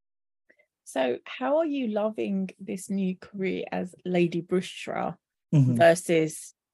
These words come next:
Speaker 1: your normal daytime job?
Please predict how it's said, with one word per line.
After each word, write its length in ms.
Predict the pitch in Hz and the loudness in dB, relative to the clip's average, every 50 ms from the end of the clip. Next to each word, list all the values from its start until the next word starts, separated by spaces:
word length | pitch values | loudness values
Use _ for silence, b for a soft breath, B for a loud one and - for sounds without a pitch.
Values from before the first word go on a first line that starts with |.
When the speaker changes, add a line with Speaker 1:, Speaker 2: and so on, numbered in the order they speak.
| _ _ _ _ _ _ _ _ _ _ | _ _ _ _ _ _ _ _ _ _
Speaker 1:
your 200 | 170 170 160 160 160 | -6 -4 -4 -2 -2
normal 480 | 160 160 156 156 151 147 151 156 151 _ _ _ _ _ _ _ _ _ _ _ _ _ _ _ _ _ _ _ - - | -2 -2 -2 -4 -4 -6 -6 -8 -10 _ _ _ _ _ _ _ _ _ _ _ _ _ _ _ _ _ _ _ -4 -2
daytime 760 | 156 151 156 165 180 - - - - 143 139 139 147 147 143 | -2 0 0 -2 -6 -10 -14 -10 -8 -6 -6 -6 -6 -8 -6
job? 300 | - 147 131 131 - | -4 -4 -4 -4 -6